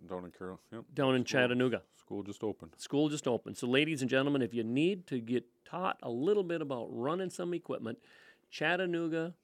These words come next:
Speaker 2: Tennessee has a training and, uh, a development division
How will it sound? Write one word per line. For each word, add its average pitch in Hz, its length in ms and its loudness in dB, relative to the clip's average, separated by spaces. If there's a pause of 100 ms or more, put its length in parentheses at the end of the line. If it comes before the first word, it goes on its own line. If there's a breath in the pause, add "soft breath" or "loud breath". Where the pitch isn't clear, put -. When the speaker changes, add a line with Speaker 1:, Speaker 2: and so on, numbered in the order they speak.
(360)
Speaker 2:
Tennessee 143 720 2 (440 soft breath)
has 120 540 0
a 117 460 2 (240)
training 170 720 4
and, 131 420 2 (100)
uh, 117 340 0
a - 100 -6
development 139 580 2
division 127 560 2